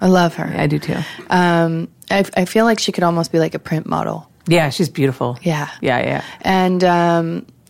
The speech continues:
Speaker 1: uh, who else? Uh, Piper Perry.
Speaker 2: Yes. Yeah, she is tiny. Her, um, I, I remember when she was on D P Star,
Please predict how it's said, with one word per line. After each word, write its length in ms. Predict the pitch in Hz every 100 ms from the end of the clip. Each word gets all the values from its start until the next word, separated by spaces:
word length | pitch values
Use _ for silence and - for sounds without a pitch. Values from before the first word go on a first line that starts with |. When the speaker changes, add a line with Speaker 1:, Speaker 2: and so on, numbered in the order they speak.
| - - _ _ -
Speaker 1:
uh, 440 | 170 165 160 170
who 180 | 170 180
else? 220 | 160 -
Uh, 760 | 170 165 160 160 - - - - _
Piper 260 | - 202 180
Perry. 400 | - 160 147 165 _ _
Speaker 2:
Yes. 680 | 170 165 139 - - - - - - - -
Yeah, 160 | 131
she 220 | - 151
is 120 | 139 135
tiny. 380 | - 143 143 - - -
Her, 460 | 202 247 294 311 -
um, 360 | 175 160 156 147
I, 120 | 170 -
I 80 | 185
remember 420 | 202 208 208 180
when 280 | - 170 165
she 120 | 190
was 120 | 170
on 160 | 165 156
D 120 | 147
P 220 | - 170
Star, 420 | 160 143 135 131